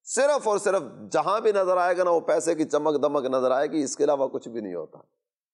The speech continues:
تو اصل مالداری اللہ تعالیٰ جل جلالہ عطا فرماتا ہے ان لوگوں کو جن کی توجہ آخرت بنانے کی طرف۔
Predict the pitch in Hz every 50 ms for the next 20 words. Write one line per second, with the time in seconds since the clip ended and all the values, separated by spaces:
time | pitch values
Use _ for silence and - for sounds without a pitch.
0 | _ _ _ _ _ _ - - - 156 156 - 262 - 262 262 247 220 214 202
1 | 190 196 190 180 185 180 170 156 156 143 147 - 147 139 147 151 156 139 147 135
2 | 120 131 135 139 139 131 131 120 131 131 - - - - 123 135 135 - - 113
3 | 117 117 113 120 - - 127 - - - _ - 202 208 190 175 175 175 156 170
4 | 175 165 165 165 170 - - - _ _ _ _ _ _ _ _ 135 170 180 170
5 | 170 165 - 156 151 165 151 135 147 - - 139 135 - - 131 117 117 107 92
6 | 110 104 101 101 98 95 87 92 82 - 82 78 73